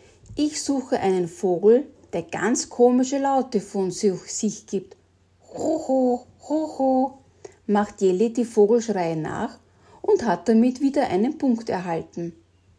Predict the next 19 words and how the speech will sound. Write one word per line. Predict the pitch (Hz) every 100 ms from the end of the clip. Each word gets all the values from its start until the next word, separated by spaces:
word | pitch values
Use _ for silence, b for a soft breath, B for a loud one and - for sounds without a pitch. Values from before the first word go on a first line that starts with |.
| _ _ b b b
Mama | 240 269 277
Jelina | 254 185 170 202 226 254
stellt | - 202 -
die | 180
letzte | 185 165 - 240
Frage | 226 175 156 170
in | 220 214
dieser | 202 202 254
letzten | 226 170 - - 240
Runde. | 220 190 170 170 - b b b b
„Dorthin | - 175 202 - 294 359 359
fahren | - 214 190 190
wir | 190 -
im | 180
Sommer | 170 180 170 196 247 247
und | - 208 240
im | - 285
Winter | 285 302 262 196
gerne. | 180 - 165 156 156